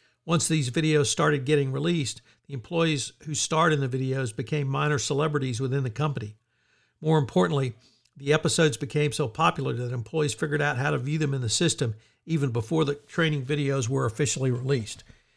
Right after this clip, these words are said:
Employees would start watching them over the weekend before they were officially released internally because they wanted to know what was going to happen.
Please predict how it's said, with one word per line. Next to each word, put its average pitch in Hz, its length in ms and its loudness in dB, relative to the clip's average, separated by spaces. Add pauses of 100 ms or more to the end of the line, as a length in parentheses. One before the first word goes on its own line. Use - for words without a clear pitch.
(160)
Employees 156 420 0
would 147 80 0
start 143 260 2
watching 147 380 2
them 143 120 2
over 139 180 0
the 143 80 -2
weekend 170 500 2 (460)
before 165 280 -4
they 160 140 2
were 135 180 2
officially 139 540 0
released - 520 -2
internally 151 440 0
because 131 300 -2
they 143 80 0
wanted 139 320 0
to 135 80 0
know 135 240 0
what 139 240 -2
was 135 120 -2
going 127 260 -2
to 120 60 -4
happen. 117 340 -2